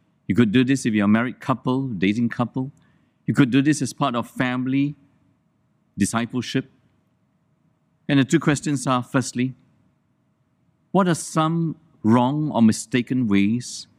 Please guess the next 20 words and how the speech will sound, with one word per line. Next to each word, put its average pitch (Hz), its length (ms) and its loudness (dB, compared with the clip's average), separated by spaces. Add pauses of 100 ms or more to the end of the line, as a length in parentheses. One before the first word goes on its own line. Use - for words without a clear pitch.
(520)
you 113 280 4
have - 400 -6
tried 143 460 -4 (140)
and 110 180 0
still 180 320 0
trying 98 540 -2 (760)
to 120 100 6
make 127 220 4
sense 85 880 -4 (400)
out 110 160 -2
of - 320 -12 (680)
the 113 160 2
nonsense 113 1080 0
of 82 140 -6
life, 80 240 -6 (1120)
the 120 120 0
hard - 360 -6
things 104 320 0
of 78 120 -8
life? 82 240 -6